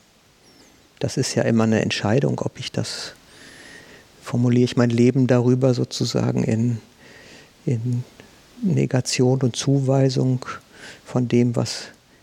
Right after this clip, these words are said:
nicht geht oder mich nicht anbelangen soll, äh, mich zu verhalten, oder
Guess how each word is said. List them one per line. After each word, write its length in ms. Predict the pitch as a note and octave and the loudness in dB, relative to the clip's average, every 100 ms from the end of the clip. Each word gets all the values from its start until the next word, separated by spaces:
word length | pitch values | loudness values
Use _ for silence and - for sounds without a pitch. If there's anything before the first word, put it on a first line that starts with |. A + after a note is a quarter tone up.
| - | -4
nicht 280 | C3 C3+ - | -2 -2 -4
geht 320 | - C3 C#3+ | 0 2 0
oder 180 | C#3+ C#3 | 0 0
mich 240 | B2+ A#2 | 0 0
nicht 220 | B2+ B2+ C#3+ | -2 0 -2
anbelangen 600 | B2 C#3 C3+ C#3+ D3+ C#3 | 0 0 2 2 0 0
soll, 340 | D#3 D3+ D#3 - _ - - - - - - - | 0 2 0 -2 _ -20 -20 -20 -20 -20 -10 -2
äh, 240 | B2+ B2 | 0 2
mich 200 | B2+ - | 0 0
zu 120 | - | -4
verhalten, 640 | C#3 C3 B2+ D3 D3+ D3+ D#3 | -4 0 2 2 0 -2 0
oder 420 | B2+ B2+ B2+ B2+ | 0 2 2 2